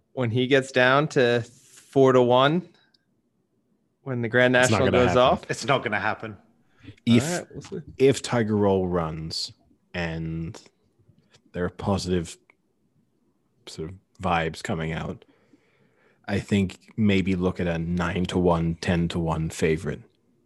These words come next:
Speaker 3: At best,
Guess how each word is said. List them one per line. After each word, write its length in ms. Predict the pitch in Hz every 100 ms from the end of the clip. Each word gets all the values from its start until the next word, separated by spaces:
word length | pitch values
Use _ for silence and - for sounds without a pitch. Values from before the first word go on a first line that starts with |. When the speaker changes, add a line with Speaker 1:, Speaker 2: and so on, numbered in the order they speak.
| _ _ _ _ _ _ _ _ -
Speaker 3:
At 220 | 123 - - 113 - -
best, 640 | 117 95 - - - -